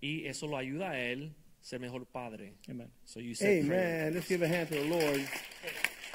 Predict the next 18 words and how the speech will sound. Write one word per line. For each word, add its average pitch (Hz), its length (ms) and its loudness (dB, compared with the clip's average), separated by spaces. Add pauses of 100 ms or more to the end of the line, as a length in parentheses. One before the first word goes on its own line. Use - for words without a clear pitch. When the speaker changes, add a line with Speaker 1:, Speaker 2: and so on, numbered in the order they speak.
(3250)
Speaker 3:
Um, 139 400 0 (160)
I, 143 40 -6
I, 151 400 2 (120)
I 165 60 4
think 170 540 0
that, 143 240 2 (400)
that 135 200 0 (420)
this 147 280 -2
whole 151 220 0
thing 147 520 -2 (360)
is, 127 600 0 (1400)
everyone 156 640 4
is, 131 360 -2 (220)
is 123 360 -2 (180)
flared 165 320 2
up 151 180 0
in 135 100 0
emotions. 131 640 -2